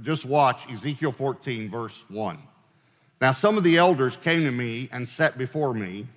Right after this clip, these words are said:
and the word of the Lord came to me, saying, 'Son of man, these men,'" now watch carefully, "'have set up their idols in their hearts.'"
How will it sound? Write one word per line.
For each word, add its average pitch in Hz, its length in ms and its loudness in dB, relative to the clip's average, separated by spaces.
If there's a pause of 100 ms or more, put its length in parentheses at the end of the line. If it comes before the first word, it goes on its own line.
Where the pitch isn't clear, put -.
(520)
and 143 180 4
the 135 80 4
word 175 500 4
of 143 120 0
the 135 80 0
Lord 156 340 0
came 165 300 0
to 123 60 -4
me, 113 180 -8
saying, 131 360 -4
'Son 170 260 2
of 170 80 2
man, 139 420 -2 (100)
these 165 380 -2
men,'" 135 480 -2 (180)
now 107 80 -10
watch 156 240 2
carefully, 127 480 0 (480)
"'have 139 200 4
set 175 260 4
up 165 220 4
their 139 260 0
idols 131 800 2 (400)
in 151 220 4
their 123 160 0
hearts.'" - 520 -2